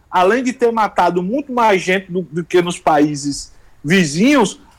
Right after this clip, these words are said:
a situação econômica na Suécia tá pior, eles vão perder muito mais, a economia tá perdendo muito mais do que os países ali vizinhos à Suécia, que fizeram o isolamento social e hoje estão podendo voltar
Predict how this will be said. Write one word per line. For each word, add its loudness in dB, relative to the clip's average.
a 2
situação 0
econômica -2
na 0
Suécia 0
tá 2
pior, 0
eles 0
vão -2
perder 0
muito -6
mais, -2
a -2
economia -2
tá 0
perdendo -2
muito -6
mais 0
do 0
que 0
os 2
países 0
ali 2
vizinhos 0
à 4
Suécia, 2
que 2
fizeram 2
o 2
isolamento 2
social 2
e 2
hoje 4
estão -4
podendo -6
voltar -2